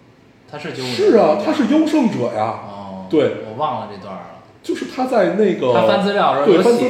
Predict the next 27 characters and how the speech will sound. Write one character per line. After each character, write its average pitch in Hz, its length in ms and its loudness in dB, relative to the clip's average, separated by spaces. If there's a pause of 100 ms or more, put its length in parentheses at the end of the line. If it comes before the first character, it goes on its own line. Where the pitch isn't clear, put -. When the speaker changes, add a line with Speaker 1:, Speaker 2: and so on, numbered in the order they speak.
Speaker 2:
料 165 140 6
写 - 180 0
了 - 120 0
优 196 120 4
胜 - 20 0
者。 - 60 0
Speaker 1:
我 - 20 2
可 175 60 0
能 180 100 0
没 123 60 -2
看 180 120 -2
到。 - 400 -8
Speaker 2:
对， 123 280 4
然 120 140 0
后 185 120 0
呢， 147 160 2 (420)
就 156 80 -2 (160)
这 262 220 0
个 117 220 2
我 117 120 0
觉 143 80 2
得 226 60 4
可 - 220 -6
能 139 80 -2
是 240 80 -4
一 254 40 -4
个 269 60 -2